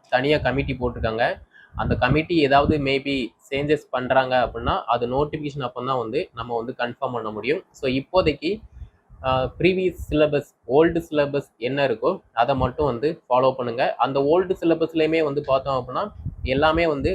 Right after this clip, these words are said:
முக்கியமானது வந்து கிடையாது. ஒரு சில யூனிட் வந்து நமக்கு தவிர்க்கவே முடியாத யூனிட்டா வந்து இருக்கும். அந்த யூனிட் எல்லாத்தையுமே வந்து நல்லா ப்ரிப்பரேஷன் பண்ணுங்க. இது வந்து எல்லா மேஜருக்குமே வந்து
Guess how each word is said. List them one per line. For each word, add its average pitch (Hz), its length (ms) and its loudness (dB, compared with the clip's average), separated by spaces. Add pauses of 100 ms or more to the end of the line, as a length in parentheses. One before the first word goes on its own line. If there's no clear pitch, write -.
முக்கியமானது 135 560 -2
வந்து 120 180 -8
கிடையாது. 107 340 -2 (160)
ஒரு 147 220 4
சில 165 160 -2
யூனிட் 160 280 2
வந்து 143 240 2 (580)
நமக்கு 139 260 0
தவிர்க்கவே 165 540 2
முடியாத 143 320 0
யூனிட்டா 135 300 -2
வந்து 120 180 -2
இருக்கும். 143 280 -8 (140)
அந்த 139 300 -4
யூனிட் 151 280 0
எல்லாத்தையுமே 135 380 0
வந்து 117 240 0 (180)
நல்லா 131 280 0
ப்ரிப்பரேஷன் - 460 -10
பண்ணுங்க. 104 280 -6 (340)
இது 127 160 0
வந்து 127 260 0 (140)
எல்லா 135 300 2
மேஜருக்குமே 135 460 -2
வந்து 123 260 -4